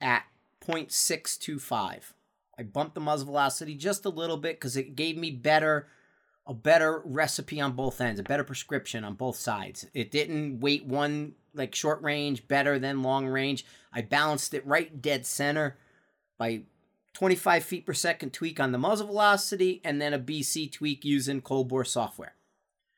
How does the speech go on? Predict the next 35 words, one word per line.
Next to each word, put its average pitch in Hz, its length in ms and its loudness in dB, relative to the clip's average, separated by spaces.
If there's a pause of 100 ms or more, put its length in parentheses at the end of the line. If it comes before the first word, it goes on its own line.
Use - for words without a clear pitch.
(200)
So 135 440 6
we're 139 180 4
talking 160 340 4
about 156 240 6
G 143 220 -4
one, 139 380 2
and 127 200 -2
I 147 100 4
don't 190 120 4
know 185 60 4
if 180 100 -2
you 185 60 -4
guys 190 240 2
have 175 80 -4
noticed, 190 540 2 (140)
I 131 100 -12
still 147 520 -2
continue 143 540 -2
to 147 80 -6
talk 101 400 -10
G 98 260 -6
one, 135 340 -2 (1080)
right? - 240 -8 (320)
'Cause - 120 -12
Cold 254 280 4
Bore 160 140 2
is 135 60 0
not 151 180 2
G 147 180 -2
dependent. 135 500 -2 (400)
That's 151 240 -4
the 151 80 -6
beauty 139 400 2
of 90 140 -10
it. - 100 -20